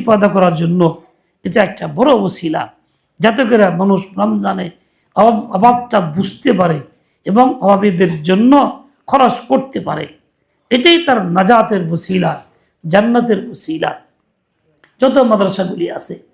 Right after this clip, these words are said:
গোরা ফান্ড আছে, এতিমদের ব্যবস্থা আছে, অসহায় লোকদের ব্যবস্থা আছে, সেখানে সাধ্যমতো দান করা, এরকমভাবে সদকায়ে জারিয়াগুলি করা।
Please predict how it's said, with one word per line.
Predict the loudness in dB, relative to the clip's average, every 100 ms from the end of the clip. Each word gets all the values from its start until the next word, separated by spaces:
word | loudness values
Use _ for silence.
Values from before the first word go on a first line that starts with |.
| _ _ _
গোরা | 2 4 4 0
ফান্ড | -8 -8 -8
আছে, | -8 -8 -12 -18 _ _ _
এতিমদের | -4 0 2 2 0 -2 _ _ -6
ব্যবস্থা | 0 0 0 -4 -8 -8
আছে, | -8 -10 -14 _ _ _ _
অসহায় | 0 2 4 2
লোকদের | 0 -2 0
ব্যবস্থা | 2 2 -2 -8 -8
আছে, | -8 -10 -14 _ _ -4
সেখানে | 0 2 2 -2 -4
সাধ্যমতো | -4 -2 -2 -2 -4 -4
দান | -6 -6
করা, | -8 -8 -10 -20 -20 -20 -20 -20 _ _ _ _ 0
এরকমভাবে | 2 0 -2 0 2 2 0 -8 _ _ _ _ _
সদকায়ে | -4 0 0 2 4 4 0
জারিয়াগুলি | 0 2 2 2 -2 -4 -6
করা। | -8